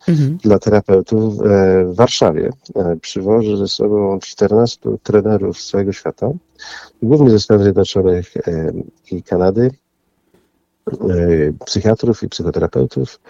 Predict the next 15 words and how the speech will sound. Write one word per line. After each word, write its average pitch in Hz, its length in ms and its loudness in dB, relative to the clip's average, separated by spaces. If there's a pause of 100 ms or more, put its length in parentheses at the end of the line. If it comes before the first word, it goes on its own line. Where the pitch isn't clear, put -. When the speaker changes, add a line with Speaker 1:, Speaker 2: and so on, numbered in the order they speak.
(560)
Speaker 2:
e, 101 200 4
którzy 110 540 0
w 95 60 -6
sierpniu, - 840 -2
od 95 120 -4
osiemnastego 113 600 -2
do 104 80 2
dwudziestego 98 420 0
pierwszego 98 400 -4
sierpnia 104 360 -4
będą 107 300 0
szkolili 110 360 0
w - 100 -16
Polsce - 340 -8
terapeutów, - 760 0